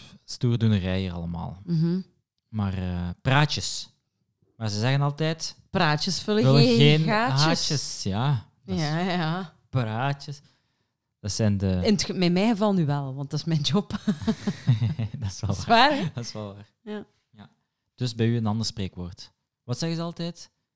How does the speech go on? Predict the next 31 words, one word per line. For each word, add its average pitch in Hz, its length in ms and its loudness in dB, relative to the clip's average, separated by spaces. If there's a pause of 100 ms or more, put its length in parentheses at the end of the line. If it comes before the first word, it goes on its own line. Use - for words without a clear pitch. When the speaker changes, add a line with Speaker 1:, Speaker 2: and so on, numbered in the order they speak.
(200)
Speaker 1:
in 131 180 -10
uw 143 60 -6
streek? 147 500 -12 (840)
Ehm, 107 340 -6 (1000)
eh, 110 300 0
ze 107 300 -4 (260)
praten. 151 420 -4 (720)
Speaker 2:
Wat? 185 400 -8
Speaker 1:
Is, 135 220 -4 (160)
ik - 120 -16
weet 104 140 -2
het 123 160 -8
niet. 160 240 -6 (320)
Speaker 2:
<laughs> 196 80 -6 (260)
Speaker 1:
Hebben 165 220 -4
jullie 202 60 2
Speaker 2:
Eh, 214 80 2
Speaker 1:
zo 185 80 2
geen 202 80 2
Speaker 2:
mens. 120 280 -2 (120)
Speaker 1:
eh, 123 120 -4
mens? 147 140 0
Speaker 2:
Dat 180 100 2
zeggen 180 220 0
wij 151 100 2
altijd 143 280 0
Speaker 1:
Ah, - 60 -4
ja. 226 80 6
Speaker 2:
in - 0 -
onze 196 160 4
streek. 151 600 -4